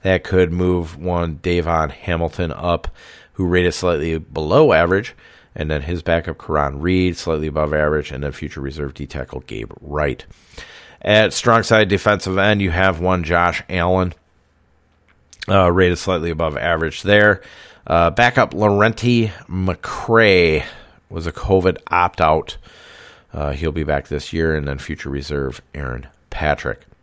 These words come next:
At linebacker, weak side linebacker, you have one Myles Jack. He rated slightly above average. Uh, backups, whoo! Two guys that should not be in the N F L in Dakota Allen and Chappelle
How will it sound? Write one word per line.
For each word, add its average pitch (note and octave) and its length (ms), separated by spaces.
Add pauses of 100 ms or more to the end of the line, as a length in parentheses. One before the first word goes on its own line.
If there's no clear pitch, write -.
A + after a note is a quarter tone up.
(600)
At A#2+ 220
linebacker, A#2+ 720
weak A#2 240
side G#2+ 300
linebacker, F#2+ 640
you F2 120
have F2 240
one F2 200
Myles E2 440
Jack. F#2 380
He F#2 100
rated E2 260
slightly D2 360
above C#2 280
average. E2+ 560
Uh, D2 260
backups, F2 680 (180)
whoo! C3+ 880 (600)
Two C3+ 160
guys A#2+ 240
that G#2 80
should F#2+ 200
not F#2+ 260
be G2 80
in G2 80
the G2 80
N G2 180
F - 120
L F#2 340
in F2 280
Dakota F2+ 400
Allen F2 400
and D#2+ 220
Chappelle D#2+ 600